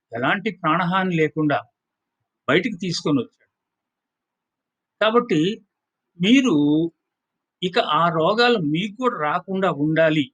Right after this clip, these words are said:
అని అంటే మీరేం చేయాలి అని అన్నాడు. అప్పుడు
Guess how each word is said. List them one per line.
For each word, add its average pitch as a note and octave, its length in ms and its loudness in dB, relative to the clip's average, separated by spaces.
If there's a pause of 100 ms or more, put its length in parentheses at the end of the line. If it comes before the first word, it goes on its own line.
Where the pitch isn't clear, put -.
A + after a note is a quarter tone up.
(100)
అని C3+ 140 -2
అంటే F#3+ 220 -6
మీరేం D3+ 440 0
చేయాలి C#3+ 540 -2 (400)
అని F#3 100 -2
అన్నాడు. C#3 360 0 (560)
అప్పుడు E3 500 -2